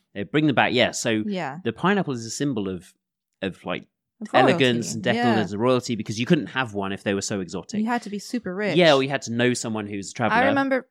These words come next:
Speaker 1: So
Speaker 2: Sorry.
Speaker 1: So,
Speaker 2: <laughs>
Speaker 1: again, it d-, doesn't get to the
Speaker 2: Yeah,
Speaker 1: swinging bit
Speaker 2: okay.
Speaker 1: yet. But what pe-, the locals used to do, apparently, was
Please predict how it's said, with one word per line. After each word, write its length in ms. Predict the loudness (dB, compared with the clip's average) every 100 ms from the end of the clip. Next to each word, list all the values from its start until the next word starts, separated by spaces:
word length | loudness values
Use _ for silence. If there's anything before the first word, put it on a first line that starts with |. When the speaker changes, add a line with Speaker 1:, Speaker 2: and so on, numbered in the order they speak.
| _ -6
Speaker 1:
So 380 | 0 0 2
Speaker 2:
Sorry. 560 | 2 4 4 2 -2 -6 _ -6 -4
Speaker 1:
So, 460 | 0 4 4 4 2 -2 -6
Speaker 2:
<laughs> 260 | -10 -10 -2
Speaker 1:
again, 360 | 6 6 6
it 100 | 2
d-, 120 | -2 -2
doesn't 300 | 2 4 4
get 180 | 4
to 100 | 2
the 40 | -2
Speaker 2:
Yeah, 20 |
Speaker 1:
swinging 420 | 0 2 2 -2
bit 140 | -4 -6
Speaker 2:
okay. 120 | -4
Speaker 1:
yet. 140 | -4 -8 _ _ _ 2
But 360 | 2 0 -8 _ _ _ 2
what 220 | 2 4
pe-, 120 | 2 2
the 100 | 2
locals 460 | 4 4 6 2
used 140 | 2 0
to 60 | 4
do, 100 | 4
apparently, 440 | 2 -4 -4 -4
was 200 | -6 -8